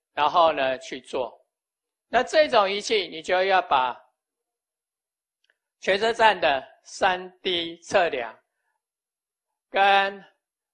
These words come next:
G N S S卫星定位测量的单点定位法相结合。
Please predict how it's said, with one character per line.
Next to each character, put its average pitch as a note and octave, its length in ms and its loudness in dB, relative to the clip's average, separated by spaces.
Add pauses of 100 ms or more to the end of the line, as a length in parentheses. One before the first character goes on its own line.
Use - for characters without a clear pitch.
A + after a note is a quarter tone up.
G G3 160 -2
N G3 160 -2
S F3+ 220 -2
S D3+ 360 -6 (440)
卫 D#3+ 120 -6
星 E3 140 -12
定 E3 160 -6
位 E3 80 -2
测 E3+ 200 -2
量 B2+ 180 -4
的 B2+ 120 -10 (120)
单 F3 280 0
点 C3 340 -10
定 D3 340 -8
位 D3 200 -2 (140)
法 A#2 180 -6 (380)
相 D#3 320 -6
结 C3 340 -8
合。 - 240 -18